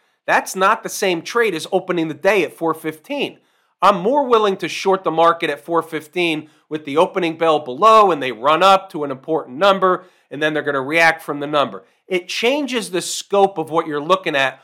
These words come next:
when they're opening up the tape at four fifteen. Are they gonna drop 'em right out of the gate or are they gonna pop 'em higher right out of the gate? It just adds an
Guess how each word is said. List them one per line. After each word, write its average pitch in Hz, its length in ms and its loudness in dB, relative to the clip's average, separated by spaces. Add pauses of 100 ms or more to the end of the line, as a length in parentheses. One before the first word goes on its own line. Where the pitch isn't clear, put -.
(120)
when 156 160 -8
they're 147 240 -8 (120)
opening 180 560 2
up 135 200 0
the 131 80 -10
tape 131 480 -6
at 143 220 -4
four 147 180 -4
fifteen. 127 560 -14 (200)
Are 151 120 2
they 139 140 -2
gonna 123 200 -6
drop 151 440 2
'em 202 180 0
right 202 140 2
out 196 140 0
of 190 80 -6
the 190 60 -2
gate 196 420 -4 (160)
or 170 200 2
are 165 60 2
they 160 140 0
gonna 156 180 -2
pop 165 360 2
'em 156 140 -4
higher 165 400 0
right 123 260 -2
out 117 160 -4
of 113 80 -14
the 113 60 -18
gate? 104 400 -16 (220)
It 160 160 -8
just 165 360 -6
adds 175 340 0
an 156 160 -4